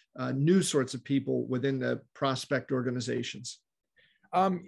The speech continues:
Speaker 2: yes and yes. <laughs> So,
Speaker 1: Okay.
Speaker 2: uh, in, in many cases, it's the same, uh, sets of people that we've, uh, always been interacting with that are now, um, uh, that are now in even more of a position,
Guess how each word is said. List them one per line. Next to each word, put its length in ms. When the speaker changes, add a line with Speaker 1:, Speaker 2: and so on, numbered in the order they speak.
Speaker 2:
yes 340
and 80
yes. 320
<laughs> 600
So, 160
Speaker 1:
Okay. 220
Speaker 2:
uh, 180
in, 140
in 240
many 220
cases, 400
it's 120
the 80
same, 580
uh, 240
sets 300
of 120
people 300
that 180
we've, 280
uh, 220
always 400
been 120
interacting 480
with 260
that 160
are 100
now, 580
um, 440
uh, 100
that 120
are 100
now 460
in 420
even 360
more 680
of 200
a 80
position, 720